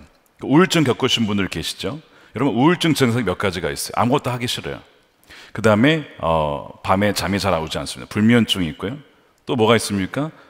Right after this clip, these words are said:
아, 밥 먹기가 싫습니다. 이 세 가지가 대표적인 증상인데 지금 한나가 딱 그 상황이에요. 너무나 스트레스를 받고 있는 것입니다. 어,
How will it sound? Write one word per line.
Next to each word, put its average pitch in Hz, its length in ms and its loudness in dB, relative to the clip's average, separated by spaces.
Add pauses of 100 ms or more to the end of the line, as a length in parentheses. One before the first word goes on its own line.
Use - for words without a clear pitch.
아, 82 140 -10
밥 90 180 -4
먹기가 104 320 0
싫습니다. 71 600 -8 (320)
이 95 100 -6
세 151 220 -2
가지가 123 380 4
대표적인 135 540 0
증상인데 98 720 -2 (200)
지금 170 260 -4
한나가 240 560 4
딱 208 460 6
그 147 120 0
상황이에요. 104 460 0 (840)
너무나 127 400 4
스트레스를 - 640 -4
받고 101 240 -8
있는 80 200 -6
것입니다. - 380 -10 (1200)
어, 104 680 6